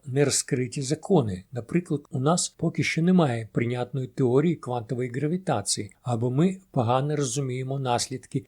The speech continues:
відомих законів, які можуть бути використані, щоб, наприклад, створювати червоточини, що переміщуються, і через які можна подорожувати назад, наприклад, у часі. Трансгуманісти сильно відрізняються за ймовірністю,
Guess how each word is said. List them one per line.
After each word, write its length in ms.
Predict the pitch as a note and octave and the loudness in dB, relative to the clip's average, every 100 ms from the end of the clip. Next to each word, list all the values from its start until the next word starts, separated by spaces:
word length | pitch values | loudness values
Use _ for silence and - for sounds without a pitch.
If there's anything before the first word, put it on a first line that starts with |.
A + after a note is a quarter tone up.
| - | -6
відомих 500 | A2+ G#2+ C3+ C3+ A#2+ | -6 0 0 0 -2
законів, 600 | D#3 F#3 F#3 B2+ A2 B2+ | -2 2 2 2 -2 -6
які 220 | A#2 B2+ | -4 -2
можуть 360 | A#2 B2+ C#3+ A#2 | -2 -4 -6 -6
бути 280 | A#2 A#2 | -6 -4
використані, 840 | B2+ E3 E3+ C3 A2 - A#2 G#2 G2+ - | 0 0 -2 -6 -6 -6 -6 -6 -10 -8
щоб, 280 | - C3+ - | -2 -2 -2
наприклад, 560 | A#2 - E3 F#3 D3 | -6 2 4 4 0
створювати 720 | - - C3 C3 D3+ C3+ - C#3+ | 0 -6 -2 0 0 -4 -6 -4
червоточини, 920 | - D3+ F#3 F#3+ C3 A#2+ B2 A#2 A#2 | 0 0 0 0 -2 0 -4 -6 -10
що 260 | - - - | -4 -2 2
переміщуються, 1040 | D#3 F#3+ F#3+ C#3+ - A#2+ A2 G#2 - G#2 - | 4 4 4 2 2 0 -2 -2 -2 -2 -8
і 80 | D#3 | -6
через 440 | A#2 D3 C3+ A2 B2 | -2 0 2 2 0
які 440 | A#2 - D3+ F#3 - | -2 0 0 -2 -6
можна 380 | A#2+ C3 A2+ C#3 | -4 -2 0 -2
подорожувати 840 | C#3 A#2 B2 A2 A#2 A2 C3+ D#3+ | -2 -2 0 0 0 0 0 0
назад, 320 | D3+ D3 A2 B2+ A#2+ | 0 0 0 -2 -2
наприклад, 640 | A#2 A2+ B2+ C3 C#3 - | -6 -2 0 0 -2 -4
у 80 | - | -6
часі. 540 | - D3+ A2+ - F#2+ - | 0 2 0 -4 -8 -8
Трансгуманісти 920 | - C3+ D3+ A2 B2 C3 C3 F3 - - | -2 0 0 -2 -2 -2 0 2 2 2
сильно 500 | - - D#3+ D#3+ C3+ | 2 2 0 0 -2
відрізняються 880 | D3 E3 - G3+ D#3+ B2 - C#3 - | -2 -2 -2 0 0 0 -2 -4 -2
за 240 | G#2 - - | 0 -2 -2
ймовірністю, 920 | B2 B2 A2+ D#3 F#3 D#3 - - | -4 -4 0 2 2 0 -2 -4